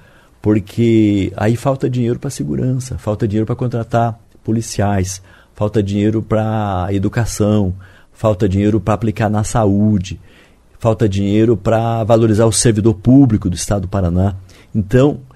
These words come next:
é, é muito importante que a gente estimule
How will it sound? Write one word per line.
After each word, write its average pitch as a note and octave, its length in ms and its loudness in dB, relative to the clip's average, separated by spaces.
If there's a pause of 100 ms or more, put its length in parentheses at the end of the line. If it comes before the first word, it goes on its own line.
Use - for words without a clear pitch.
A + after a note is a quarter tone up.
(260)
é, G2 420 2
é G#2 80 -2
muito D3+ 440 6
importante A#2+ 720 0 (840)
que - 80 -4
a A2+ 40 0
gente A#2 160 0
estimule C3+ 720 4